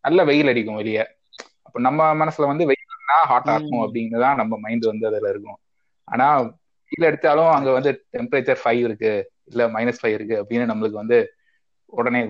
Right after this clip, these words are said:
Speaker 1: அப்ப வந்து ஒத்துக்கல, மனசுக்கு தே-, அது டக்குன்னு தேர்ற நம்மளுக்கு, ஏன்னா நம்ம அதுக்கு பழக்கினது இல்ல. அப்படி கஷ்டப்படுறீங்க.
Speaker 2: ம்.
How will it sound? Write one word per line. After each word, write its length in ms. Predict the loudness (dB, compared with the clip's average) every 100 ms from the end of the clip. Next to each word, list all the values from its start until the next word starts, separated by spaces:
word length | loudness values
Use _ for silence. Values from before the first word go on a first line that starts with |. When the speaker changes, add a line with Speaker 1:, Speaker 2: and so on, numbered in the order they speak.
| -8 -14
Speaker 1:
அப்ப 180 | -6 -2
வந்து 200 | 0 0
ஒத்துக்கல, 420 | -4 -6 -12 -12 -8
மனசுக்கு 360 | -8 -6 -4
தே-, 160 | 0 2
அது 140 | 4 2 2
டக்குன்னு 360 | 0 0 0
தேர்ற 180 | 2 2
நம்மளுக்கு, 360 | 0 -2 -4 -2
ஏன்னா 140 | -2
நம்ம 200 | 0 2
அதுக்கு 220 | 0 0
பழக்கினது 400 | -4 -4 -6 -8
இல்ல. 160 | -10 -14 -20 _ _ _ _ _ _ _ _ _ _ _ _ _ _ -16
அப்படி 240 | -8 -6 -8 _ _ _
கஷ்டப்படுறீங்க. 640 | _ -20 -14 -12 -12 -12 -12
Speaker 2:
ம். 200 | -14 -18